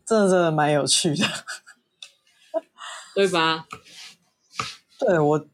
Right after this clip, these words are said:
Speaker 1: 然后我那时候大学的时候，我还有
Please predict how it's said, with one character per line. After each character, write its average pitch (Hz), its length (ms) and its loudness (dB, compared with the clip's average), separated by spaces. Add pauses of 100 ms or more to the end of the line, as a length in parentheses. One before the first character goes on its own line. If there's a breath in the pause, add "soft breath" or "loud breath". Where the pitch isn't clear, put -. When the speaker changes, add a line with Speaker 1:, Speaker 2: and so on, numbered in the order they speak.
(180)
Speaker 1:
然 180 160 0
后 285 300 6
我 151 760 4
那 285 160 2
时 277 180 0
候 220 160 6
大 208 300 4
学 156 220 0
的 151 120 4
时 156 240 -2
候， 196 380 4
我 139 240 -2
还 160 220 0
有 151 340 2